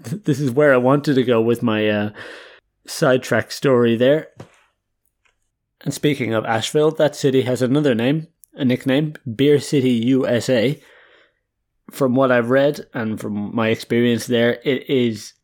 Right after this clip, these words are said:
the city in the U S A with the most breweries per head of population, maybe even in the world. Where I was staying had five breweries within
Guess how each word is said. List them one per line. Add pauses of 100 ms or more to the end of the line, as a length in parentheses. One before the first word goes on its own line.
(100)
the
city
in
the
U
S
A
with
the
most
breweries
per
head
of
population,
maybe
even
in
the
world. (640)
Where
I
was
staying
had (680)
five
breweries
within